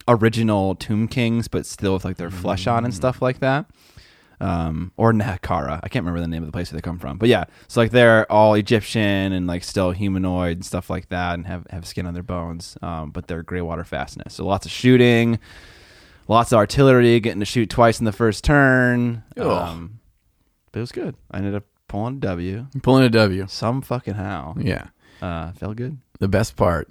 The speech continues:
Speaker 2: is this entire game was done with the play-by-play over our group chat.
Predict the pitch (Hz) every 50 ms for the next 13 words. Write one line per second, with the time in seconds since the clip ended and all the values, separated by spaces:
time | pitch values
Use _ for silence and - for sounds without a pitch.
0 | _ - - 78 120 - 82 - - 92 92 - 92 92 90 92 90 90 95 90
1 | 92 92 92 - - 90 82 92 92 87 87 82 85 87 - _ _ _ - -
2 | 90 - 87 - - - 90 92 92 90 92 90 - - 92 90 90 92 92 -
3 | - 87 85 87 85 82 80 80 - - 87 85 - - - 95 90 90 90 -